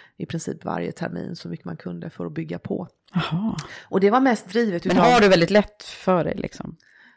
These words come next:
Speaker 1: Eh, nej, jag tror inte jag har jättelätt för mig. Jag tror att jag bara har ett, eh,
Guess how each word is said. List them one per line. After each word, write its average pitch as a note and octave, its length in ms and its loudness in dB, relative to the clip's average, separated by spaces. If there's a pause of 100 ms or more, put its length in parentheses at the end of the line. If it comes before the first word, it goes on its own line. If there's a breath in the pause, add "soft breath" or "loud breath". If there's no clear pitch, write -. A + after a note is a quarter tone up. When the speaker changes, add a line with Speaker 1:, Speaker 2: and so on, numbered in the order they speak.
(420 soft breath)
Speaker 1:
Eh, - 140 -8
nej, D#4 420 2
jag F4 120 4
tror F#4+ 120 -4
inte - 120 -4
jag - 60 -2
har F#4 300 0
jättelätt G4 520 -4
för - 240 0
mig. F3+ 240 -2
Jag A3+ 120 0
tror E4+ 180 0
att D4 100 0
jag C4 100 0
bara A#3 220 0 (120)
har F#3+ 380 -2
ett, - 500 -8
eh, G#2 200 -4